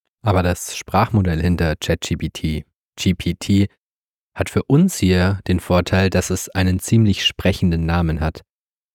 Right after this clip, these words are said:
Wenn wir nur wüssten, was G P T heißt. Ist das eine Abkürzung, vielleicht für große planetarische Technik oder so?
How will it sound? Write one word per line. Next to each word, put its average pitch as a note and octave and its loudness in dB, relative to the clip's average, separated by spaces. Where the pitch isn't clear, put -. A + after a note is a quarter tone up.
Wenn F2+ -2
wir G2 4
nur G2 4
wüssten, F#2 2
was D2+ -4
G E2+ -2
P - -4
T D#2+ -4
heißt. - -4
Ist - -2
das - -2
eine D2 -2
Abkürzung, B2+ 2
vielleicht D#2+ 0
für D#2+ 0
große E2 0
planetarische D#2+ -2
Technik - -2
oder A#2+ 2
so? A#2+ 4